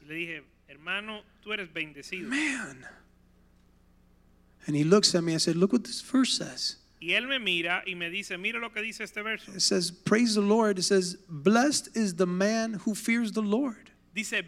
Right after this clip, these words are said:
Speaker 1: "Bienaventurado el hombre que teme a Jehová."
Speaker 2: Who delights greatly in his commandments.
Speaker 1: Y en sus mandamientos se deleita en gran manera.
Speaker 2: Listen, I, I, I know, Brian, that you fear the Lord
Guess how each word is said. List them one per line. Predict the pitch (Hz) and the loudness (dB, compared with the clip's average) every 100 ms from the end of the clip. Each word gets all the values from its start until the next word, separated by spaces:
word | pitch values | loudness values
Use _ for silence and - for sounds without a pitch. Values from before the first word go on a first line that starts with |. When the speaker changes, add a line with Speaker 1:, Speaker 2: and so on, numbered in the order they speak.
| 156 | -2
Speaker 1:
"Bienaventurado | 185 175 170 175 175 175 196 262 277 233 214 | -2 0 0 0 -2 -4 0 2 2 0 -2
el | 226 | -2
hombre | 269 269 208 202 | -2 -2 -2 -2
que | - 196 | -2 -4
teme | - 262 247 208 214 | 0 0 0 0 -6
a | 208 | -6
Jehová." | 190 208 240 269 220 - _ _ _ _ _ _ | -6 -6 -6 -6 -8 -12 _ _ _ _ _ _
Speaker 2:
Who | 208 | -2
delights | 208 226 240 247 190 | 2 4 4 4 0
greatly | 165 240 277 233 214 | 4 4 4 0 0
in | |
his | 185 214 | 2 2
commandments. | - 202 226 240 190 139 - | 2 0 2 0 -2 -2 0
Speaker 1:
Y | 208 | 2
en | 220 214 | 0 -2
sus | 214 175 | -10 -6
mandamientos | 196 196 196 196 233 254 247 214 | -6 -4 -6 -6 -8 -8 -10 -12
se | 190 | -8
deleita | 196 190 220 240 226 | -6 -4 -6 -8 -8
en | 202 | -6
gran | 196 196 | -4 -4
manera. | 202 214 240 214 143 | -4 -6 -4 -6 -2
Speaker 2:
Listen, | 240 - 214 | 0 0 0
I, | 214 | -4
I, | 190 190 180 170 | -4 -6 -6 -6
I | 180 | -4
know, | 220 | -4
Brian, | 190 226 233 | 0 0 0
that | 214 | -2
you | 190 196 | -4 -4
fear | 185 - 233 226 | -6 -2 -2 0
the | 185 | 0
Lord | 190 240 220 196 | 0 0 0 -2